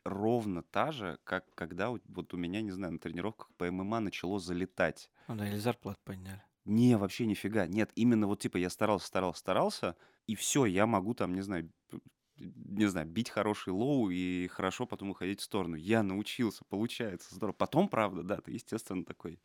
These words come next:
Speaker 1: Это буквально про, там, тренируйся с лучшими, с тем, кто на, на голову выше тебя, потому что я опять завис на этом церковном чудовище, который дальше. А ещё ты начинаешь понимать, насколько ты не, как бы, перестаёшь испытывать удовольствие от того, что ты рубишь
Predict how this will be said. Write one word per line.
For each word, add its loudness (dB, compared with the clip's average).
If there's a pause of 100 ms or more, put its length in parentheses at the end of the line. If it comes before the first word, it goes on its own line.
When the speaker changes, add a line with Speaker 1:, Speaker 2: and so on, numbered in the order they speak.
(120)
Speaker 1:
Это -4
буквально 0
про, 0
там, -4
тренируйся 0
с -12
лучшими, -4
с -14
тем, -6
кто -10
на, -6
на -4
голову -4
выше -8
тебя, -8
потому -10
что -14
я -10
опять -6
завис -8
на -10
этом -18
церковном -12
чудовище, -8
который -10
дальше. -6
А -8
ещё -4
ты -4
начинаешь -4
понимать, -6
насколько -6
ты -6
не, -4
как -14
бы, -8 (180)
перестаёшь 0
испытывать -8
удовольствие -2
от -4
того, -6
что -8
ты -6
рубишь -4